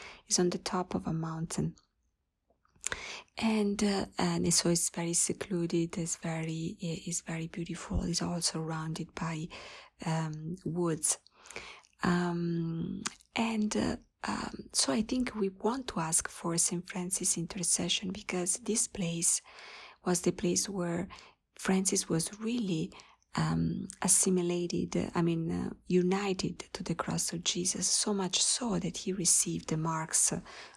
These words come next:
of the passion on his, uh, on his own body, um, as a sign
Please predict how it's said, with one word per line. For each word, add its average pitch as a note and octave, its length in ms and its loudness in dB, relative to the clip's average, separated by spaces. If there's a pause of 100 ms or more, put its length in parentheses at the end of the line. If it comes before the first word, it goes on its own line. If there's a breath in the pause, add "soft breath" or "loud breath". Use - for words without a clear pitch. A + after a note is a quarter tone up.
(120 loud breath)
of E3 140 -2
the F3+ 100 -4
passion D#3+ 580 -2 (100)
on E3 140 -4
his, D#3 340 0
uh, F3 120 -2 (460 loud breath)
on F3 100 6
his F3 160 4
own E3 220 0
body, D#3+ 440 -2 (840 loud breath)
um, E3+ 640 0 (220)
as G3 160 4
a F#3 40 2
sign F3 400 4